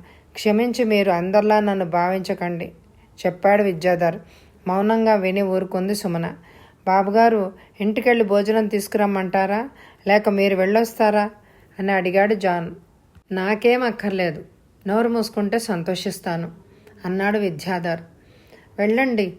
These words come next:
నేను చూసుకుంటాను," అని చెప్పాలని విరమించుకుంది సుమన. "భోజనం చేయకపోతే నీరసం వస్తుంది, వెళ్ళిరండి బాబు," బ్రతిమలాడాడు జాన్. "జాన్,"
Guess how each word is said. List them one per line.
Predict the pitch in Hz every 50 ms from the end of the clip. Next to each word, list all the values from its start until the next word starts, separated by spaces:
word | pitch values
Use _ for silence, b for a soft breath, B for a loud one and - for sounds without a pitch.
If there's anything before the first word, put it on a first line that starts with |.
| - _ _ _ -
నేను | 202 220 233 247 240 226 262
చూసుకుంటాను," | 262 247 - - 269 247 240 220 233 220 208 202 190
అని | 190 190 190 190 190 196 - - - -
చెప్పాలని | 208 202 - - 233 233 226 220 214 214 226 233
విరమించుకుంది | 208 196 185 190 202 208 214 208 208 - - 202 196 208 240
సుమన. | 220 - 202 180 180 180 185 214 B B B B B B B B -
"భోజనం | 202 214 226 220 247 254 254 240 214 -
చేయకపోతే | 208 190 196 208 208 - 208 202 208 220
నీరసం | 214 208 190 190 196 202 - 226 208
వస్తుంది, | 196 175 - - 180 170 170 170 B B B B B B -
వెళ్ళిరండి | 185 208 226 240 240 247 233 226 220
బాబు," | 202 190 185 185 185 185 185 185
బ్రతిమలాడాడు | 180 180 185 185 185 220 214 240 240 220 202 185 185 190 196 202 240
జాన్. | 226 202 196 180 180 175 - - b b b b b b _ -
"జాన్," | 170 185 190 196 196 202 208 202 202